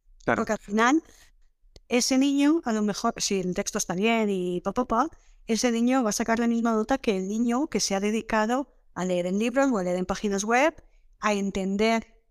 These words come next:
Speaker 2: qué es eso y a escribirlo él. Entonces, me parece muy bien como herramienta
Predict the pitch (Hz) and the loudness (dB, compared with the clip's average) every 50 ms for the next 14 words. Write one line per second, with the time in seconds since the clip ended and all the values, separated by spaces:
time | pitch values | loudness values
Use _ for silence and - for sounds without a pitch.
0 | _ _ - - - - 202 202 202 220 226 214 - - - - - - 196 233 | _ _ -20 -10 -6 -4 -2 0 0 0 -2 -2 -2 -6 -8 -10 -8 -2 0 0
1 | 254 254 - - 302 339 302 254 196 - - - - 190 190 196 208 247 214 180 | 2 2 0 0 0 0 0 0 -2 -2 -4 -4 -4 -4 -2 0 0 0 0 2
2 | 180 214 233 202 190 - _ _ _ _ _ _ _ _ _ _ _ _ _ _ | 0 0 -2 -2 -6 -12 _ _ _ _ _ _ _ _ _ _ _ _ _ _
3 | - - 190 190 190 185 175 196 208 214 - - _ _ _ _ - - 220 220 | -10 -10 -6 -4 -4 -4 -2 -2 -2 -4 -4 -8 _ _ _ _ -4 -2 0 0
4 | 220 - 214 214 208 220 208 254 247 262 254 254 254 247 - 247 240 240 220 233 | 0 0 0 0 0 0 0 2 2 2 2 2 0 0 2 2 2 2 2 2
5 | 226 233 240 254 254 - 311 311 330 359 | 2 0 0 -4 -2 0 2 2 2 0